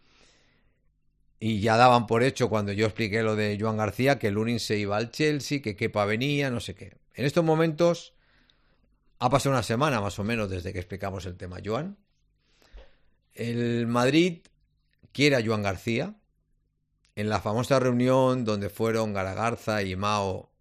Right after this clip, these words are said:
se habló del tema Joan. L-, primero se tienen que quitar a Lunin y el Madrid quiere cobrar por Lunin. Pero claro, si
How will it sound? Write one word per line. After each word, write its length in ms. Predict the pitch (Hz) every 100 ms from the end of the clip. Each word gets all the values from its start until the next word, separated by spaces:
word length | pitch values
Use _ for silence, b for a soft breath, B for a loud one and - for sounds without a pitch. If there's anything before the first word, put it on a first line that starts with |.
| _
se 140 | - 95
habló 200 | 95 110
del 160 | 107
tema 220 | 92 90 87
Joan. 340 | 92 104 165 196 _ _ _ _ _ _ _ _ _ _ _ _ _ _ _ _
L-, 420 | 113 113 113 107 - -
primero 260 | 127 139
se 100 | 165
tienen 200 | 156 143
que 80 | 120
quitar 240 | 117 113 104
a 80 |
Lunin 400 | 101 110 170 214 - - _ _ _ _ _ _ _ _ -
y 100 | 110
el 40 |
Madrid 260 | 107 113 123
quiere 220 | 127 127
cobrar 340 | 110 104 120 98
por 160 | 95
Lunin. 460 | 92 98 143 202 214 _ _ _ _ _ _ _ _ -
Pero 220 | 104 101
claro, 340 | 127 120 104
si 1160 | - - 113 107 107 110 107 107 104 101 101